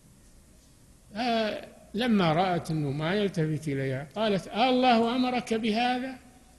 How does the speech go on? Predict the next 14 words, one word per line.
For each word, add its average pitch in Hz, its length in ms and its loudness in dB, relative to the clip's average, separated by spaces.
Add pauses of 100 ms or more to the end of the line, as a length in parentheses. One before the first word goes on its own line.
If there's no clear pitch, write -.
(760)
قال: 143 320 2
"نعم، 151 460 0 (320)
الله 160 600 -2
أمرنا 156 400 0
بهذا، 165 360 -6 (680)
أمرني 170 520 2
بهذا." 156 480 -2 (600)
قالت: 180 460 0
"إذن 220 540 0
لا 143 340 0
يضيعنا." 135 1160 0 (880)
شوف 151 240 0
الإيمان، 156 640 2 (1200)
"إذن 185 420 2